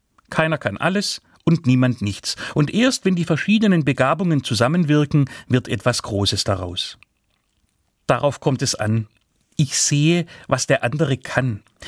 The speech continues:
Ich freue mich darüber. Ich lasse mir helfen, wenn ich etwas brauche, worin der andere gut ist.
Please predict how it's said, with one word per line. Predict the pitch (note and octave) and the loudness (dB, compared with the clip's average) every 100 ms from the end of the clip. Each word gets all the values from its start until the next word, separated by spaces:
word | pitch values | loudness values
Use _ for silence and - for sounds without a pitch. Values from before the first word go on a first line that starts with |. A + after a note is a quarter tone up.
| - | -2
Ich | - - | -2 0
freue | - C3 F3+ | 0 2 2
mich | E3 B2 - | 2 2 0
darüber. | A2 A2 G2+ G2+ - - | 0 0 0 -4 -6 -4
Ich | E3 | 0
lasse | E3 G3+ A3 | 2 2 2
mir | F3 | 2
helfen, | A#2 D#3 A3 - A3+ | 2 0 0 2 2
wenn | D3 C#3+ - | 2 0 -2
ich | F3+ - | -4 -4
etwas | - G#3+ - | 0 0 -2
brauche, | - F3+ A3 - E3+ | -2 0 2 0 2
worin | D#3 E3 | 2 4
der | D#3 - | 2 0
andere | C#3+ E3 D#3+ | 0 0 -2
gut | - F#3+ - | 0 0 0
ist. | G#2 - | -2 -2